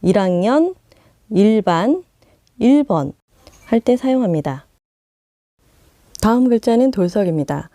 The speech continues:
돌이라는 뜻이고 석이라고 읽습니다. 네, 타산지석 할 때 그 석자고요. 석공 또는 석재 할 때 그 석자입니다. 네, 다음 글자는 두입니다.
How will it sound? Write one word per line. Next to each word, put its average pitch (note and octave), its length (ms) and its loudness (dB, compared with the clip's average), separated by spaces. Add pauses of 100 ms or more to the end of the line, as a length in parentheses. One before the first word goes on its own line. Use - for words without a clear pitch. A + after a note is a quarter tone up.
(320)
돌이라는 F3+ 520 0
뜻이고 A3 600 0
석이라고 B3 640 -2
읽습니다. G3 680 -6 (1000)
네, E3+ 140 4
타산지석 C#4+ 1000 -2
할 D#3 100 -2
때 D#3 520 0
그 - 120 -8
석자고요. G3+ 840 -2 (440)
석공 C#4+ 840 0 (340)
또는 F3+ 260 -2
석재 - 460 -6
할 A#3 180 0
때 D3+ 200 -4
그 D3+ 120 -6
석자입니다. F#3+ 840 -4 (1120)
네, G#3 240 2
다음 B3+ 300 0
글자는 C4+ 400 0
두입니다. E3 800 -2